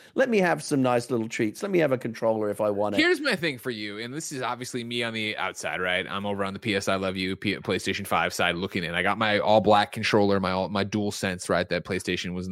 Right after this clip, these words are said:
Speaker 2: lucky enough to finally let me purchase and let the world purchase. They actually sent me mine for free. Uh, but here's the thing is,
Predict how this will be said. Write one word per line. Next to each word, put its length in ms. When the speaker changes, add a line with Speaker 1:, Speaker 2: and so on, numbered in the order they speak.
Speaker 2:
lucky 220
enough 220
to 120
finally 320
let 140
me 80
purchase 360
and 160
let 100
the 80
world 160
purchase. 320
They 60
actually 180
sent 140
me 80
mine 160
for 100
free. 140
Uh, 460
but 140
here's 200
the 60
thing 160
is, 120